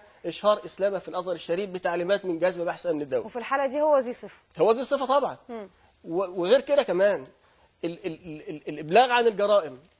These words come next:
Speaker 1: قد يكون واجب في القانون. عندنا م-،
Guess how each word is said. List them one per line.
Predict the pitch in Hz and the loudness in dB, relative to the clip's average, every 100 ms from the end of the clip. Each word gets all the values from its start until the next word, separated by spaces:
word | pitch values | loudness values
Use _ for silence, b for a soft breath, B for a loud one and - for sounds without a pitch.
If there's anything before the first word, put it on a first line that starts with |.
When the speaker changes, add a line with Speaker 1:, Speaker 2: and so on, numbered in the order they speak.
| _ _ | _ _
Speaker 1:
قد | 180 208 | 0 2
يكون | 214 226 247 | 0 -2 0
واجب | 214 240 220 185 | 2 2 0 -4
في | |
القانون. | 190 - 170 143 120 _ | -8 -2 -2 -2 -8 _
عندنا | 139 151 208 | -8 -2 0
م-، | 214 | 0